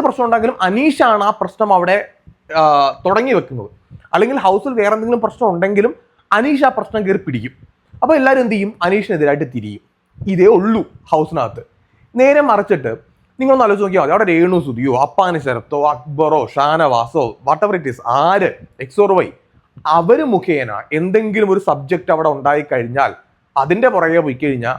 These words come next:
അനീഷിന്റെ സ്പേസ് അവിടെ വരില്ല. മറ്റുള്ള ആർക്കും അവിടെ ഒരു, ഒരു കോണ്ടന്റ് ക്രിയേറ്റ് ചെയ്യാനോ ഒരു ഇഷ്യൂവിനെ പറ്റി സംസാരിക്കാനോ ഒരു വാലിഡ് പോയിന്റ് പറയാനോ ആർക്കും ആ ഹൗസിൽ സാധിക്കുന്നില്ല. അവിടെയാണ് അനീഷിന് ഗുണമാകുന്നത്. ഇപ്പൊ ഇന്നാണെങ്കിൽ തന്നെയും റാങ്കിങ് ടാസ്ക് വെക്കുന്നു.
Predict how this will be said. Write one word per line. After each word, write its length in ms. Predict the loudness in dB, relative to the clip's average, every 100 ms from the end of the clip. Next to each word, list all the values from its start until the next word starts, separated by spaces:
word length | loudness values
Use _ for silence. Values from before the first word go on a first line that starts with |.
| -8
അനീഷിന്റെ 380 | -10 -10 -8 -8 -6
സ്പേസ് 280 | -2 0 0
അവിടെ 140 | 2
വരില്ല. 220 | 2 2 -2 -2 _ _ _ _ _ _ _ _ _ _ _ -4
മറ്റുള്ള 300 | -2 0 2
ആർക്കും 260 | 0 -2 -2 0
അവിടെ 160 | 0
ഒരു, 100 | -2 -4 -6 _ -2
ഒരു 80 | -2 0 2
കോണ്ടന്റ് 480 | 4 2 0 0 -2
ക്രിയേറ്റ് 400 | -2 -2 -2 -2 -2
ചെയ്യാനോ 400 | 0 0 -2 -2 -2
ഒരു 60 | -2
ഇഷ്യൂവിനെ 240 | -2 -2 0
പറ്റി 140 | -2 -2
സംസാരിക്കാനോ 920 | -4 -2 2 2 2 -2 -4 -4 -8 -14 _ _
ഒരു 120 | -4 2
വാലിഡ് 360 | 4 4 2 0 0
പോയിന്റ് 320 | 2 2 0
പറയാനോ 360 | 0 0 -2 0 2
ആർക്കും 280 | 0 0 0
ആ 40 | 0 0
ഹൗസിൽ 300 | -4 -4 -2 0
സാധിക്കുന്നില്ല. 580 | 0 0 -2 -6 -8 -14 _ _ _ _ _ 2
അവിടെയാണ് 400 | 4 2 2 0
അനീഷിന് 340 | 0 -2 -4 -4
ഗുണമാകുന്നത്. 480 | 0 2 2 -2 -12 _ _ -12 -4
ഇപ്പൊ 100 | -2 -2
ഇന്നാണെങ്കിൽ 400 | 0 0 0 -2
തന്നെയും 240 | -4 -4 -4 0
റാങ്കിങ് 340 | 0 0 -2 -2
ടാസ്ക് 240 | -2 -2
വെക്കുന്നു. 260 | -4 -4 -6